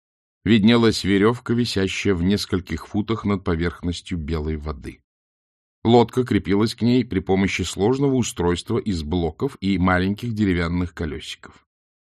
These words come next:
Незримый гребец проталкивал лодку вдоль самой границы краепада, и устройство скользило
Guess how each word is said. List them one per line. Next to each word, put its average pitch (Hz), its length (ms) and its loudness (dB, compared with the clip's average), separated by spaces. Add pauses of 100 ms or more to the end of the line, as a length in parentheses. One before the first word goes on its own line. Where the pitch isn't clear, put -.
(720)
Незримый 139 560 6
гребец 127 540 0
проталкивал 104 800 2
лодку 110 420 0
вдоль 92 380 2
самой 120 400 2
границы 110 580 0
краепада, 104 720 -2 (340)
и 117 100 6
устройство 175 760 6
скользило 101 800 0